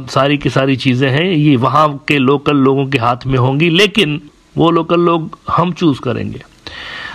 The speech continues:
अरब मुल्क नहीं, कोई अरब मुल्क नहीं, हम choose करेंगे, हम बताएंगे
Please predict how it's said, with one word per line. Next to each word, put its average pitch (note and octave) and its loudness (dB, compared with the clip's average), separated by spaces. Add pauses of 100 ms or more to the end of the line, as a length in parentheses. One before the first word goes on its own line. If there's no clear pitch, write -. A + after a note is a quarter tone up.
(140)
अरब F#3 4
मुल्क G3 2
नहीं, G#3 2 (300)
कोई F#3 4
अरब F#3+ 4
मुल्क F3 0
नहीं, E3 2
हम D#3+ 2
choose F3 4
करेंगे, D#3+ 2
हम F3 0
बताएंगे D3 0